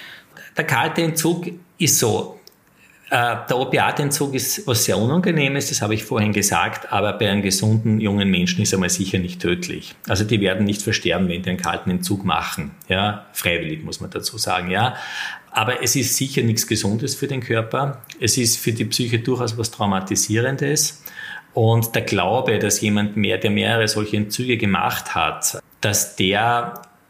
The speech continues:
sieht, „Oh, ich bin so schwer krank, ich habe so einen schrecklichen Entzug, ich fange deshalb nicht mehr an, diese Droge zu konsumieren“,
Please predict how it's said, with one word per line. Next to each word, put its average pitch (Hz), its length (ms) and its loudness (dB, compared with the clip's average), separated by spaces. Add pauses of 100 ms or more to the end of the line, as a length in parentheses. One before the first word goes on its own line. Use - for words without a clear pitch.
(180)
sieht, 139 580 2
„Oh, 117 240 0
ich 113 220 -4
bin 113 100 2
so 113 160 0
schwer 98 280 2
krank, 95 420 -2
ich 110 100 -4
habe 98 100 0
so - 120 0
einen 107 160 2
schrecklichen 98 480 0
Entzug, 120 400 0
ich 120 120 -2
fange 101 200 0
deshalb 110 400 0
nicht 113 240 0
mehr 104 440 0
an, 107 280 2
diese 113 260 0
Droge 113 300 -2
zu 113 120 -2
konsumieren“, 107 720 2